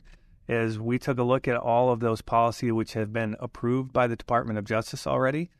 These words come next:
um, and then we localized it to make it Phoenix specific, because you just don't cut and paste policies because they're different regionally and across the country. So we worked for about two months on socializing that internally and coming up with multiple revisions.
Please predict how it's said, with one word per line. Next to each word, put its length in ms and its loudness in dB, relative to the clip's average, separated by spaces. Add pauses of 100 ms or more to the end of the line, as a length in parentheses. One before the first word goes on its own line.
(360)
um, 420 -2
and 100 -2
then 140 2
we 100 2
localized 640 0
it 120 -2
to 80 -4
make 200 -2
it 140 -10
Phoenix 300 -4
specific, 520 -6
because 540 -2 (240)
you 100 -4
just 280 -2
don't 260 0
cut 180 -4
and 140 -6
paste 340 -2 (220)
policies 500 2
because 480 -2
they're 160 -2
different 460 -4 (340)
regionally 480 2
and 100 0
across 340 0
the 100 -8
country. 440 -4
So 360 -2 (340)
we 160 2
worked 260 0
for 100 -4
about 280 0
two 160 -2
months 420 0
on 340 -2
socializing 720 0
that 240 2
internally 520 -2
and 100 -2
coming 240 -2
up 200 -2
with 200 -2 (360)
multiple 480 -2
revisions. 640 0